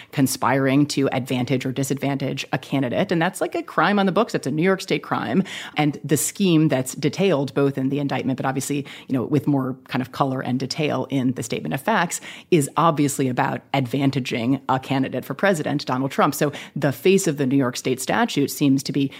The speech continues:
pretty clearly satisfied. Um, and then there also is the, there were references made to state tax offenses. So I don't have any great insight into why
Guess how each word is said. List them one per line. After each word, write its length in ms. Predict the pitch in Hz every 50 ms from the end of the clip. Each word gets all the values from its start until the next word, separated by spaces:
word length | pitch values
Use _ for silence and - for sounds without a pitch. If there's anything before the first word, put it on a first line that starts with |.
| - _
pretty 160 | - 160 135
clearly 240 | 131 - 135 113 117
satisfied. 680 | 135 - - 120 - 165 - - - - - 107 160 - -
Um, 160 | 156 147 135 -
and 120 | 165 170
then 120 | 156 151
there 180 | 143 139 151 147 - - - - - -
also 280 | 151 143 139 - 135
is 380 | 127 127 127 127 127 - - -
the, 320 | - 175 - 143 117 113 -
there 120 | 143 127
were 80 | 127 131
references 560 | 139 175 185 170 - 151 143 - 147 127 -
made 240 | 147 120 117 131 127
to 80 | - 131
state 340 | - - 143 131 - - -
tax 340 | - - 139 127 - - -
offenses. 520 | - - - 98 98 - - - 160 - - - - - - -
So 300 | - - 214 214 214 208 - - - _ _ -
I 80 | 202
don't 200 | 208 240 262 262
have 480 | 190 180 196 175 175 185 175 175 185 - _ _ _ _ _ -
any 200 | 165 165 151 139
great 360 | 143 - 151 151 165 170 - -
insight 400 | 175 185 175 - 202 196 202 208
into 240 | - 170 156 - 165
why 580 | 143 131 139 135 139 143 143 147 143 143 139